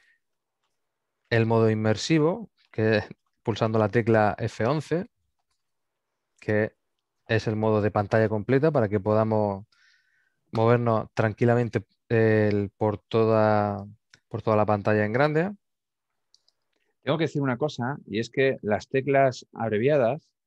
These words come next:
Speaker 1: Ujú.
Speaker 2: los hotkeys, eh, os pasaremos un listado con los hotkeys,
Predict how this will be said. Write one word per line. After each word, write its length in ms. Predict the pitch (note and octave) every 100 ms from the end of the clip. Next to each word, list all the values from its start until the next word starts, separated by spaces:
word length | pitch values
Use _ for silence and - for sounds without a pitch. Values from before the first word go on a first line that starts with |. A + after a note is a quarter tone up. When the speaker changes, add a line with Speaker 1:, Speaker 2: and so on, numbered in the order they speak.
| _
Speaker 1:
Ujú. 360 | B2 A#2+ B2 F3 _ -
Speaker 2:
los 140 | G2
hotkeys, 640 | - B2 - D3 C3+ C#3 _ _ _ _ _ _ -
eh, 300 | A2 G#2+ G#2
os 160 | A2
pasaremos 420 | - G#2 A2 B2+
un 100 | D3
listado 400 | C#3 C3 C3 C#3+
con 140 | C3+ A2
los 160 | G2
hotkeys, 560 | - G#2+ - F#2 E2+